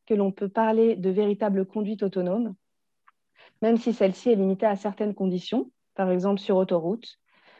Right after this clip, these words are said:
et, euh, que le conducteur doit être en permanence en mesure de reprendre le contrôle du véhicule. Le niveau quatre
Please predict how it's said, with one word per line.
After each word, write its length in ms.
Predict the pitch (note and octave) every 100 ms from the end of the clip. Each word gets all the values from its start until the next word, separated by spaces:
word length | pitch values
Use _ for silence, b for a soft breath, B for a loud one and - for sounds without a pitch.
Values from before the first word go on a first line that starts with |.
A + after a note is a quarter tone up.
| b _
et, 280 | G#3+ A#3 B3 G#3+
euh, 100 | F3+
que 120 | G3+
le 120 | F#3+
conducteur 500 | F#3+ G#3+ G3+ A3+ A3+
doit 120 | G3 F#3+
être 180 | G3+ F#3
en 80 |
permanence 540 | F3+ A3 A3 G#3 A3 G3+
en 60 |
mesure 360 | F3+ F3+ F#3 A3
de 80 | F#3+
reprendre 380 | F3 F#3 A3 G3+
le 100 | G3
contrôle 340 | F#3+ - G3
du 100 | F#3
véhicule. 360 | F#3 F3 - - _ _ _ _ _ _ _ _ - b b b G3+
Le 60 |
niveau 280 | A3+ A3+ A#3+
quatre 540 | A#3+ A#3 A#3 - -